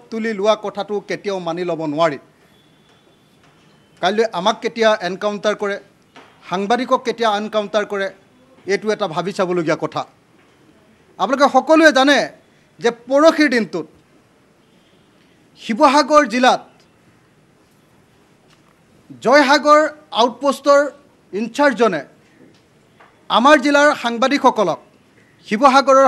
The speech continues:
সাংবাদিকসকলক ৰাতি গুলীয়াই দিম বুলি, গুলীয়াই মৰাৰ, গুলীয়াই হত্যা কৰাৰ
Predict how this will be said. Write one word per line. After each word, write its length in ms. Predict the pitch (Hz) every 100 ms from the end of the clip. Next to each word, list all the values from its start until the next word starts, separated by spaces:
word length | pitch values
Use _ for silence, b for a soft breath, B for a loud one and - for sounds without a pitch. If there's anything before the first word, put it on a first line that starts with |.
| 233
সাংবাদিকসকলক 720 | 233 247 254 247 233 247 285 - _ - - B B B - 147
ৰাতি 260 | 202 220 285 220 196
গুলীয়াই 280 | 233 262
দিম 160 | 240 240
বুলি, 200 | 220 185 143 127
গুলীয়াই 300 | 180 226 262 254 202
মৰাৰ, 260 | 226 233 143
গুলীয়াই 260 | 208 233 233 226
হত্যা 260 | 220 226
কৰাৰ 220 | 220 208